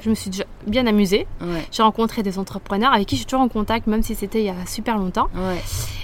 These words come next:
Speaker 1: Et, euh, mais du coup, bah, t'as déjà une idée. Euh, 'fin, en fait, euh,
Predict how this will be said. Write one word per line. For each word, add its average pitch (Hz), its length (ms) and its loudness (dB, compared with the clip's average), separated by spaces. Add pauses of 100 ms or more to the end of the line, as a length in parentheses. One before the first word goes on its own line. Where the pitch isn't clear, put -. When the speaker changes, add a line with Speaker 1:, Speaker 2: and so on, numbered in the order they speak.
(220)
Speaker 1:
Et, 214 320 6
euh, 190 800 0
mais 214 100 0
du 208 160 -6
coup, 320 400 2
bah, 196 140 2
t'as 202 120 -2
déjà 233 220 6
une 269 160 10
idée. 262 420 6
Euh, 208 160 4
'fin, 208 280 4
en 208 80 2
fait, - 260 0
euh, 202 300 2